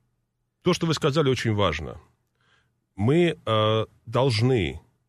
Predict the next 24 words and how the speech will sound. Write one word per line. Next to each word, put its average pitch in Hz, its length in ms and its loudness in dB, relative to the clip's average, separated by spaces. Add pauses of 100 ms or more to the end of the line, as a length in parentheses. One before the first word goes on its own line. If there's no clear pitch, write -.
(100)
помнить 135 580 -2
свою 104 380 -4
историю, 90 500 -4
да? 117 360 -2
Известная 107 500 -4
фраза, 92 380 -4
что 90 260 -6
"без 87 480 -6 (540)
прошлого 131 680 -2
не 113 220 0
бывает 92 420 -2
будущего". 76 600 -10 (720)
Очень 151 300 0
долгие 143 360 2
годы, 120 520 2 (220)
э, 85 540 -4 (160)
всё, 147 200 -4
что 113 140 -6
было 107 160 0
связано 107 400 -2
с - 80 -8
Первой 107 300 -2
мировой 101 340 0
войной, 107 600 0